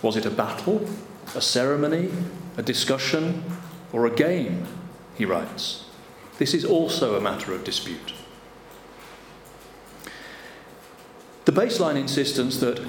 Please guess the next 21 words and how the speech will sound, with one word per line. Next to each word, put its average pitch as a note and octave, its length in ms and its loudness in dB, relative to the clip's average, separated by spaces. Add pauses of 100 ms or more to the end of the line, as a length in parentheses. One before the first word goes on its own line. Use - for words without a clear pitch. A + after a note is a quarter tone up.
everything C#3+ 420 2
is A#2+ 140 2
negotiable A#2+ 640 2 (560)
does F#3 320 4
seek A2+ 260 0
to B2+ 80 0
keep C3 240 0
dispute C#3+ 520 2
in C3+ 160 2
the C3+ 80 0
mode C3 240 2
of A2+ 100 0
discussion, B2 640 2
however, G#2 440 2 (380)
and C3 140 2
away C3 340 2
from B2 260 2
the B2 40 4
mode G#2 300 2
of G2+ 200 -2
war. C#3 300 2